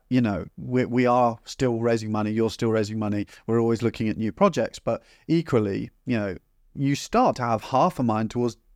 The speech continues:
deleveraging at some point. And, you know, when angels are attached to specific projects, that's a lot easier because it's, it's self-contained within that buy, refurbish, refinance. They're paid on the refinance.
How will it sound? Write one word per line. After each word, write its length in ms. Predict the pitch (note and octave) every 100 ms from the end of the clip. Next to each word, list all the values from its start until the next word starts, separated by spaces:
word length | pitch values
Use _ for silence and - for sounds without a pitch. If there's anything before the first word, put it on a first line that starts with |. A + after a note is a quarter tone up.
| _
deleveraging 800 | A3+ G3+ B2+ G2+ G#2 G2+ G#2 G2
at 180 | - A2
some 260 | - A2+ G#2
point. 320 | - A#2 F#2 -
And, 260 | A2 G#2 - - _ -
you 60 | A2+
know, 120 | G#2
when 460 | A2 B2+ C#3 B2+ A#2 _ _
angels 340 | A#2+ B2 A2 A2
are 100 | G#2+
attached 400 | G#2 C3+ - -
to 80 | G#2+
specific 500 | - G#2+ A2+ G#2 -
projects, 340 | D#3+ D3+ -
that's 220 | B2 A2
a 60 | C#3
lot 180 | B2+ -
easier 500 | A#2+ B2 A2+ G#2+ G2+ -
because 460 | G#2+ A#2 G#2 - - - -
it's, 460 | A#2 G#2+ - - -
it's 200 | A#2 -
self-contained 920 | - - C#3+ C3 - A#2 B2+ A#2+ A#2 A2
within 320 | A2 A2+ G#2+
that 240 | G#2+ G2
buy, 260 | A2+ A2+ A2
refurbish, 560 | A2 G2+ A2+ A2 G#2
refinance. 560 | A2 G#2+ - B2 A#2+ -
They're 120 | G#2+
paid 260 | - E3 B2+
on 140 | A2
the 80 | G#2
refinance. 640 | G#2+ G#2+ - A2 A2 G#2+